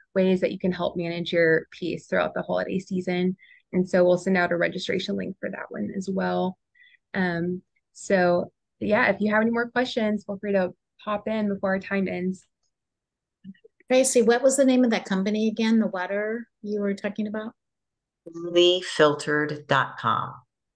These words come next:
Speaker 2: Lee?
Speaker 3: Clearly, clearly. I'll
Speaker 2: Oh.
Speaker 3: put it in the, I'll put it in the clearlyfiltered dot com.
Speaker 2: Clearly Filtered.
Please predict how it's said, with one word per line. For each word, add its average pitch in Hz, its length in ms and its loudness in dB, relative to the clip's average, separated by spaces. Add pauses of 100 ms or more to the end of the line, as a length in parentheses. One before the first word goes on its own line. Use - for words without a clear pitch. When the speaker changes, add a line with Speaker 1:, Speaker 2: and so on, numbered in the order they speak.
Speaker 2:
Lee? 196 320 4
Speaker 3:
Clearly, 143 500 -6 (420)
clearly. 170 640 4 (320)
I'll 180 200 4
Speaker 2:
Oh. 139 40 2
Speaker 3:
put 170 100 2
it 160 120 4
in 123 60 -16
the, 135 120 -12 (120)
I'll 151 160 2
put 156 100 -4
it 135 140 -2
in 120 140 -6
the - 180 -6 (100)
clearlyfiltered 165 880 4
dot 131 180 0 (100)
com. - 220 -2 (680)
Speaker 2:
Clearly 185 480 -4 (100)
Filtered. - 760 -20